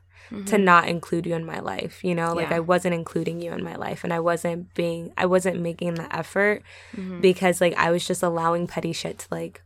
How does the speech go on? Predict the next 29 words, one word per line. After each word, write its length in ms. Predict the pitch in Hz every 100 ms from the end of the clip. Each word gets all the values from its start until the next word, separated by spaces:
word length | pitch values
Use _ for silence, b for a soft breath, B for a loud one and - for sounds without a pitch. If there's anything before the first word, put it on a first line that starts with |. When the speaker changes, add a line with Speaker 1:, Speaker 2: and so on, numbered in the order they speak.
| -
Speaker 1:
bother 440 | 170 165 165 170
me 240 | 170 - -
all 160 | 175
the 80 | 175 175 -
Speaker 2:
Yeah. 100 | 165
Speaker 1:
time. 360 | - - 170 - B B B B
Speaker 2:
And 240 | 185 190
I 60 | 185
think 300 | 208 233 240
that 220 | 185 175 -
we 180 | 190
have 200 | 185 190
this 260 | 185 180 - -
idea 420 | 170 165 160 160
that, 200 | 160 151
like, 340 | 165 156 - -
if 220 | 170 165
it 200 | 165 -
sh-, 180 | - - -
if 120 | 185
it, 180 | 196 - -
if 100 | 190
it's 140 | 202
gonna 240 | - 165 156
be, 180 | 156 156
then 140 | 151
it 100 | -
will 160 | 160 151
be, 460 | 147 135 160 170